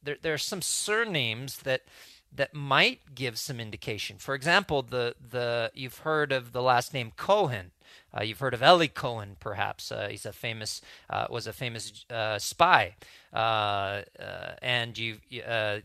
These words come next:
there, there's different names. Cohen means, uh, Cohen is the Hebrew word for priest. So presumably, if your last name is Cohen, you may have, you, you may have some,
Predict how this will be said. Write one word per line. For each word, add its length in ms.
there, 300
there's 240
different 340
names. 240
Cohen 560
means, 480
uh, 100
Cohen 340
is 180
the 200
Hebrew 360
word 180
for 140
priest. 720
So 140
presumably, 880
if 160
your 100
last 280
name 120
is 120
Cohen, 640
you 200
may 220
have, 460
you, 200
you 220
may 240
have 300
some, 420